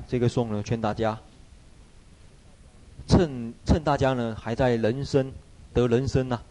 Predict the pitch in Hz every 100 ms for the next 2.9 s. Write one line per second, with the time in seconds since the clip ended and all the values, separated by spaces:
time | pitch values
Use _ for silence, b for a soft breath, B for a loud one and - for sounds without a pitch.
0 | - - - - 117 - 180 135 156 120
1 | 110 107 101 117 123 160 - - 143 175
2 | 202 151 220 123 127 123 113 120